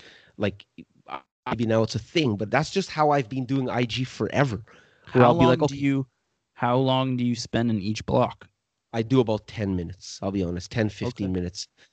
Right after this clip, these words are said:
Speaker 1: Um, and, and, like, for example, I know it's a bad one, but I keep saying, "For example," I'm gonna stop that. But let's say washroom. <laughs> You go to the wa-, we all bring our phones. I don't care if you admit it or not. You
Speaker 2: Condo
Speaker 1: bring your
Speaker 2: Pete.
Speaker 1: phone. Exactly.
Speaker 2: Yeah.
Speaker 1: You bring your phone. That's ten minutes or whatever.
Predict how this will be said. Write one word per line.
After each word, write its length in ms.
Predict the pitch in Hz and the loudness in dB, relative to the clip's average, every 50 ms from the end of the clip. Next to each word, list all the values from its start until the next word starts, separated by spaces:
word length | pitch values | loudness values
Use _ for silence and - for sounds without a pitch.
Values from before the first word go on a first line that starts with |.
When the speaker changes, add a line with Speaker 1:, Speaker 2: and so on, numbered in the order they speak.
| _ _ _ | _ _ _
Speaker 1:
Um, 320 | - 107 101 101 98 95 98 - | 0 0 2 2 0 -2 0 2
and, 160 | 120 123 123 | 4 4 6
and, 160 | 139 147 151 | 8 8 8
like, 140 | 151 147 - | 8 6 4
for 120 | - 160 | 2 -2
example, 380 | 151 120 107 147 147 151 - 143 | -2 0 0 0 0 0 0 0
I 80 | 131 131 | 2 2
know 140 | 147 156 | 4 2
it's 100 | 147 - | 2 0
a 80 | 135 113 | -2 -4
bad 320 | 98 85 107 110 123 131 | -2 0 0 2 2 2
one, 220 | 107 101 98 101 98 | 0 -2 -4 -4 -4
but 120 | 90 - - | -6 -8 -10
I 60 | - 117 | -10 -8
keep 180 | - 233 226 | -6 -6 -6
saying, 160 | - 294 240 | -4 -4 -6
"For 160 | - - - 123 | -6 -4 -6 -6
example," 460 | 104 90 87 107 104 107 - - 98 | -6 -4 -2 -2 -2 -2 -2 -2 0
I'm 80 | 101 | 0
gonna 120 | 117 123 113 | 2 0 0
stop 300 | 120 - - 110 107 - | 0 0 0 0 0 0
that. 160 | - - 165 | -4 -4 0
But 140 | 170 - - - - - - - - _ _ _ _ - | -2 -2 -2 -4 -16 -20 -20 -20 -20 _ _ _ _ 2
let's 200 | 123 135 147 - | 2 2 2 2
say 400 | - - 170 156 151 147 139 110 _ _ | 0 2 4 4 6 6 4 2 _ _
washroom. 840 | - 104 98 101 101 101 110 117 113 113 - - - - 85 69 - - | -10 -8 -6 -2 0 4 4 4 4 2 0 -6 -8 -10 -10 -12 -12 -12
<laughs> 80 | - - | -10 -6
You 240 | 131 - 143 131 | 0 2 2 2
go 160 | - - 180 170 | 4 4 4 4
to 80 | 151 | 4
the 100 | 127 127 | 4 2
wa-, 180 | 110 104 104 113 | 2 2 2 4
we 100 | 143 185 | 6 6
all 120 | 240 240 196 | 6 4 4
bring 200 | 151 135 117 110 | 0 0 -2 -2
our 80 | 95 | -6
phones. 280 | - - - 87 95 110 | -10 -10 -10 -6 -2 2
I 60 | 127 | 2
don't 140 | 143 147 123 | 4 2 2
care 160 | - - 98 | -2 -4 -8
if 140 | 92 - - | -8 -6 -6
you 60 | 104 | -6
admit 240 | 95 87 98 98 82 80 | -6 -4 -4 -6 -6 -6
it 80 | 76 | -6
or 80 | 82 82 | -6 -2
not. 160 | 92 101 117 | -2 0 2
You 60 | - 151 | 4 6
Speaker 2:
Condo 60 | - | 6
Speaker 1:
bring 140 | 180 170 143 | 8 8 6
your 100 | 123 123 | 4 2
Speaker 2:
Pete. 60 | 101 - | 0 -2
Speaker 1:
phone. 200 | 101 98 107 113 - _ _ _ _ _ _ - | -6 -8 -8 -10 -14 _ _ _ _ _ _ -12
Exactly. 400 | 160 156 139 185 190 113 - 139 113 | -10 -6 -2 0 0 0 -2 -6 -6
Speaker 2:
Yeah. 80 | 101 | -4
Speaker 1:
You 60 | 107 113 | -4 -2
bring 180 | 113 156 190 | 2 2 4
your 100 | 202 165 135 | 4 4 2
phone. 380 | - - - 113 113 123 139 - | 0 -2 -2 -2 0 -2 -2 -2
That's 220 | 165 196 214 - - | -2 -2 -2 -4 -12
ten 240 | - - 104 95 92 | -8 -6 -6 -6 -6
minutes 320 | 95 92 98 107 107 - | -6 -8 -8 -10 -10 -8
or 60 | 101 95 | -6 -6
whatever. 380 | 92 90 90 87 92 123 135 | -6 -6 -6 -6 -6 -8 -8